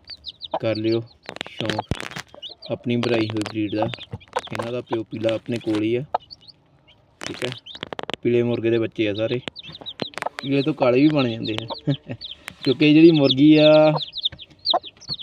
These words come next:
ਇਹ Undertaker ਦੀ, ਨਹੀਂ Undertaker ਨਹੀਂ, ਹਾਂ ਪਰੀਆ ਦਾ ਮੁਰਗਾ ਸੀਗਾ ਜਿਹੜਾ ਆਪਣੇ ਕੋਲ ਪੀਲਾ, ਉਹਦੀ ਧੀ ਸੀਗੀ।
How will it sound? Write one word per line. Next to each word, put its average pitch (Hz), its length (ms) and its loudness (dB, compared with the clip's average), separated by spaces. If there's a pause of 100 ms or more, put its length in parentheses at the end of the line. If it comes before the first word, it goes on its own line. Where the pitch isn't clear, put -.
(460)
ਇਹ 135 180 4
Undertaker 135 560 0
ਦੀ, 139 140 0 (1800)
ਨਹੀਂ 120 340 -4
Undertaker 131 560 0
ਨਹੀਂ, 123 220 -4
ਹਾਂ 131 120 -6 (100)
ਪਰੀਆ 160 300 6
ਦਾ 160 60 2
ਮੁਰਗਾ 151 300 4
ਸੀਗਾ 151 180 2
ਜਿਹੜਾ 156 180 2
ਆਪਣੇ 151 240 -2
ਕੋਲ 143 160 -2 (680)
ਪੀਲਾ, 135 300 6 (360)
ਉਹਦੀ 143 200 -8
ਧੀ 147 180 -12
ਸੀਗੀ। 127 260 -14